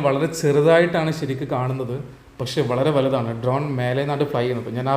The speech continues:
പ്രദേശം മൊത്തം കാണിക്കാൻ വേണ്ടിയിട്ട് ആ ഒരു കോമ്പൗണ്ട്, മെഡിക്കൽ കോളേജിൻ്റെ എൻ്റയർ ഏരിയ നമ്മളെ പ്രേക്ഷകർ കാണിക്കാൻ വേണ്ടി ഞാനൊന്ന് ഡ്രോൺ ഒന്ന് ഹൈറ്റിൽ ഫ്ലൈ ചെയ്താണ്. ഞാൻ മുമ്പത്തെ വീഡിയോയിലൊക്കെ നമ്മൾ പറയാറുണ്ട്, ഞാൻ ശരിക്ക് വളരെ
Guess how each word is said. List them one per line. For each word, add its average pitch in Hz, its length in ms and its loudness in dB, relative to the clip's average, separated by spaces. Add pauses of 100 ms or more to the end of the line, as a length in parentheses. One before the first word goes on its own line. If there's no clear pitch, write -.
പ്രദേശം 139 480 -2
മൊത്തം 147 260 -2 (120)
കാണിക്കാൻ 139 380 2 (120)
വേണ്ടിയിട്ട് 127 420 -4 (640)
ആ 143 40 4 (100)
ഒരു 147 140 2 (160)
കോമ്പൗണ്ട്, 131 580 0
മെഡിക്കൽ 127 300 -4 (100)
കോളേജിൻ്റെ 135 460 0 (140)
എൻ്റയർ 135 400 0 (200)
ഏരിയ 123 300 -2
നമ്മളെ 127 240 -4
പ്രേക്ഷകർ 131 420 -6
കാണിക്കാൻ 120 380 -4
വേണ്ടി 117 200 -4 (600)
ഞാനൊന്ന് 135 300 0 (100)
ഡ്രോൺ 135 220 2 (720)
ഒന്ന് 135 160 -6 (100)
ഹൈറ്റിൽ 135 380 0 (120)
ഫ്ലൈ 139 240 2
ചെയ്താണ്. 123 340 -2 (1000)
ഞാൻ 190 140 6
മുമ്പത്തെ 196 340 6
വീഡിയോയിലൊക്കെ 190 380 6
നമ്മൾ 180 220 4
പറയാറുണ്ട്, 156 360 4 (140)
ഞാൻ 151 120 0 (100)
ശരിക്ക് 147 320 -2 (100)
വളരെ 143 220 4